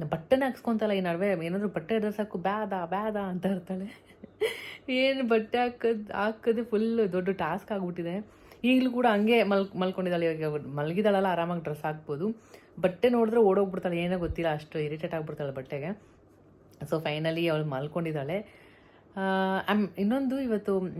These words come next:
ಈ ಡ್ರೆಸ್ ನಾನು ಆನ್‌ಲೈನ್ ಆರ್ಡರ್ ಮಾಡಿದ್ದೆ, ನಿಮ್ಮ ಜೊತೆ ಶೇರ್ ಮಾಡಿದ್ದೀನಿ, ಆ, ನೋಡಿದ್ರೆ ಗೊತ್ತಿರುತ್ತೆ.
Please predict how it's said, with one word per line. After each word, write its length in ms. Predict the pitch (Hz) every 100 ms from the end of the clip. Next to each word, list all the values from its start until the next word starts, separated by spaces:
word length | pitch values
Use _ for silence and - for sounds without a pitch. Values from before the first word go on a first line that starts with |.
| 175
ಈ 140 | 175 185
ಡ್ರೆಸ್ 320 | 180 208 208
ನಾನು 240 | 247 214
ಆನ್‌ಲೈನ್ 240 | 180 208 202
ಆರ್ಡರ್ 220 | 165 185
ಮಾಡಿದ್ದೆ, 260 | 190 165 165
ನಿಮ್ಮ 160 | 165
ಜೊತೆ 140 | 170 202
ಶೇರ್ 300 | 202 190 226
ಮಾಡಿದ್ದೀನಿ, 520 | 202 170 156 147 151
ಆ, 300 | 156 151 151
ನೋಡಿದ್ರೆ 420 | 151 160 170 180
ಗೊತ್ತಿರುತ್ತೆ. 760 | 156 147 190 151 202 262 -